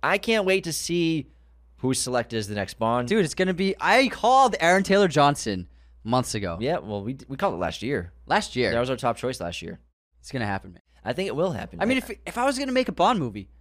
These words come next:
Speaker 2: he would be my number one pick.
Speaker 1: Especially after Bullet Train.
Speaker 2: Yeah,
Speaker 1: Bullet
Speaker 2: number
Speaker 1: Train.
Speaker 2: one.
Speaker 1: Not a lot of people know him by name, really. Obviously,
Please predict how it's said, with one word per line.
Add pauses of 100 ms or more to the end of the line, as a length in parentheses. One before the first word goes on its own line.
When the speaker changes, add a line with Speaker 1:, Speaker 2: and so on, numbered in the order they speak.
(160)
Speaker 2:
he
would
be
my
number
one
pick.
Speaker 1:
Especially
after
Bullet
Train.
Speaker 2:
Yeah,
Speaker 1:
Bullet
Speaker 2:
number
Speaker 1:
Train.
Speaker 2:
one. (160)
Speaker 1:
Not
a
lot
of
people
know
him
by
name,
really.
Obviously,